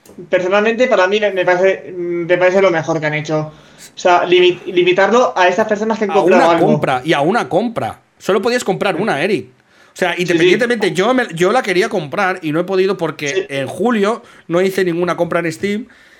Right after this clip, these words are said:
Speaker 2: Y como no hice ninguna compra en Steam, no la pude comprar.
Speaker 1: Pero ta-, eso también en parte está bien, porque al menos evitas especulación.
Speaker 2: Sí, está,
Speaker 1: Pues
Speaker 2: eso
Speaker 1: evita-
Speaker 2: está bien y está mal. Por, está ma-, eh, o sea,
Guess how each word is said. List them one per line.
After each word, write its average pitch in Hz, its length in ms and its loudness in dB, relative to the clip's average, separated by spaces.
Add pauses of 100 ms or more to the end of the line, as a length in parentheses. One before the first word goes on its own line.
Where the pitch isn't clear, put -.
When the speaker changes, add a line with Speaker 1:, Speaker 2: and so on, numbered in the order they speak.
(140)
Speaker 2:
Y 165 80 -16
como 160 240 -2
no 180 180 2
hice 208 180 0
ninguna 208 300 0
compra 190 240 -2
en 190 100 0
Steam, 233 220 -4
no 190 100 0
la 196 120 -2
pude 208 200 -4
comprar. 151 500 -8 (840)
Speaker 1:
Pero 170 180 0
ta-, 175 200 0 (120)
eso 175 140 -2
también 196 260 2
en 185 120 2
parte 196 240 4
está 208 180 2
bien, 160 320 0
porque 156 220 -4
al 151 40 -4
menos 180 280 2 (320)
evitas 185 360 4
especulación. 160 800 0 (600)
Speaker 2:
Sí, 202 340 -2
está, 233 240 -4
Speaker 1:
Pues 165 120 -2
Speaker 2:
eso 208 160 0
Speaker 1:
evita- 254 100 0
Speaker 2:
está 233 80 2
bien 254 240 0
y - 20 0
está 214 220 -2
mal. 196 300 -2
Por, 143 200 -4 (140)
está 170 300 -4
ma-, 262 200 -2
eh, 170 120 -2
o - 20 -8
sea, 151 300 -4